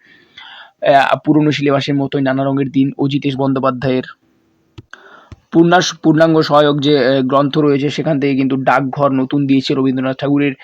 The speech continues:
আহ, শিল্প সাহিত্য সংস্কৃতি ইতিহাস। আচ্ছা, এখানে দিয়েছে তোমাদের চিত্রকলা আর চলচ্চিত্রের ইতিহাসটা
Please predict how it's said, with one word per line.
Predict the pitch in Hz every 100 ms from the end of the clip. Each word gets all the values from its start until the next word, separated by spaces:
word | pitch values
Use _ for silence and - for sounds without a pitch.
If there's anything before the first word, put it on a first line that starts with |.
| - - -
আহ, | 139
শিল্প | 143 - 151 156
সাহিত্য | 156 143 - 143
সংস্কৃতি | 139 139 - 139
ইতিহাস। | 131 139 - -
আচ্ছা, | 147 - - -
এখানে | 165 190 175
দিয়েছে | 151 143 -
তোমাদের | 147 135 131 135
চিত্রকলা | 139 123 139 123 139
আর | 139
চলচ্চিত্রের | 131 131 135 123 127
ইতিহাসটা | 127 139 143 190